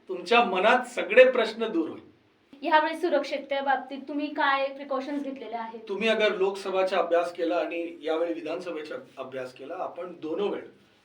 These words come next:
Speaker 1: मोठ्या प्रमाणात पूर्व कारवाई, ज्यांना आपण प्रिव्हेंटिव्ह ॲक्शन म्हणतो, ते आपण केलेलं आहे.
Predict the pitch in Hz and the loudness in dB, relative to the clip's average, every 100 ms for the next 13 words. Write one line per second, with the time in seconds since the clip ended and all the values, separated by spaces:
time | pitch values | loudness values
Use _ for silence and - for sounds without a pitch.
0 | - 156 185 226 185 180 170 214 - 202 | -8 -4 0 0 0 -2 -2 -4 -6 -6
1 | 214 202 165 135 - 151 165 165 185 170 | -2 0 -2 -4 -8 -8 -6 -6 -8 -8
2 | 160 170 190 180 - - 151 127 127 165 | -2 -2 -2 -2 -4 -8 -12 -12 -14 -12
3 | 143 - 120 - - - - | -10 -10 -12 -16 -20 -20 -20